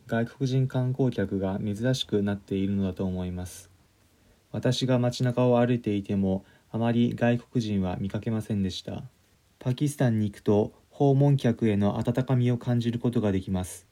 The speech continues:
機会があれば皆さんも現地の空気を生で感じてみてはいかがでしょうか。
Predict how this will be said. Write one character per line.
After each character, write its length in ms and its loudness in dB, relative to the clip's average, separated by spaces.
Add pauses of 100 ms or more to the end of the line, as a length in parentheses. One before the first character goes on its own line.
(160)
機 160 -20
会 240 2
が 120 2
あ 40 0
れ 140 0
ば 180 0
皆 240 0
さ 160 -2
ん 80 0
も 100 0
現 300 0
地 80 -4
の 80 0
空 220 -4
気 140 -4
を 60 0
生 220 0
で 100 -4
感 200 -2
じ 100 -6
て 80 0
み 140 2
て 80 0
は 60 2
い 40 0
か 120 -4
が 80 -2
で 100 -8
し 80 -10
ょ 40 -6
う 40 -8
か。 280 -12